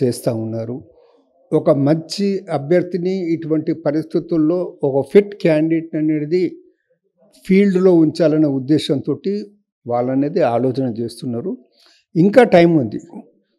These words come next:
ఏదో ఊహాగానాలతో వచ్చిన వార్తలతో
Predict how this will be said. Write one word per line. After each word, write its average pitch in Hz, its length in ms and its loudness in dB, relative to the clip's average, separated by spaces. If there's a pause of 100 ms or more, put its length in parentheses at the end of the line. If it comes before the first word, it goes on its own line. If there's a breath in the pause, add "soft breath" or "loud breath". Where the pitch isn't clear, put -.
(880)
ఏదో 202 540 8
ఊహాగానాలతో 190 1200 6
వచ్చిన 175 380 0
వార్తలతో 160 1000 0